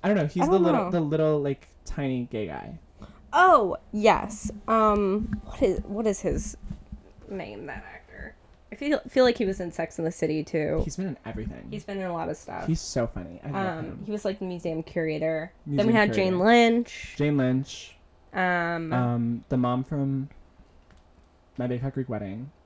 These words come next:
Speaker 2: Yes.
Speaker 1: Forgot her name.
Speaker 2: Just a lot of great actors c-,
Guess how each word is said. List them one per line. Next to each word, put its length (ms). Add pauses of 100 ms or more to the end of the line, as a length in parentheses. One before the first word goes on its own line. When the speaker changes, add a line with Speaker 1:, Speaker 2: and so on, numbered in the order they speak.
(320)
Speaker 2:
Yes. 560
Speaker 1:
Forgot 200
her 80
name. 520
Speaker 2:
Just 200 (120)
a 40
lot 240
of 260
great 400 (340)
actors 760 (240)
c-, 100